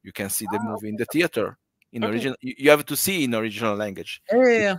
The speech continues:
Speaker 1: dubbed,
Speaker 2: I mean,
Speaker 1: but,
Speaker 2: here,
Speaker 1: uh,
Speaker 2: here in Denmark, all, all of the films are in original language.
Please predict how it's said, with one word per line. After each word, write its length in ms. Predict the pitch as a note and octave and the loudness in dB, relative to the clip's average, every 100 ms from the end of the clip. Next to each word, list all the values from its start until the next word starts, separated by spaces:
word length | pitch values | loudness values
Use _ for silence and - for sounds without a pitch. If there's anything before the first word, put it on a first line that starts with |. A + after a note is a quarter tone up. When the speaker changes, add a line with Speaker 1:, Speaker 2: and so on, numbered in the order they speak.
| - | 6
Speaker 1:
dubbed, 200 | A#3 C4+ | 6 8
Speaker 2:
I 60 | |
mean, 120 | E3+ - | 2 2
Speaker 1:
but, 160 | - - | -2 6
Speaker 2:
here, 140 | A#3+ | 8
Speaker 1:
uh, 40 | E4 | 8
Speaker 2:
here 200 | A3 A#3 | 6 4
in 120 | D#3+ | 6
Denmark, 480 | F3+ B3 F3+ C#3+ - | 4 4 2 0 0
all, 300 | D3 D3+ D#3+ | 4 4 2
all 260 | - D#3 E3 | 0 0 0
of 120 | C3+ | -2
the 100 | B2 | -8
films 360 | - C3+ C#3+ C3+ | -6 -6 -6 -4
are 120 | A#2+ | -6
in 100 | A#2+ | -6
original 520 | A2+ C3 B2 A2+ G#2+ | -10 -12 -10 -12 -14
language. 520 | G#2+ A2+ - - - | -18 -20 -20 -20 -20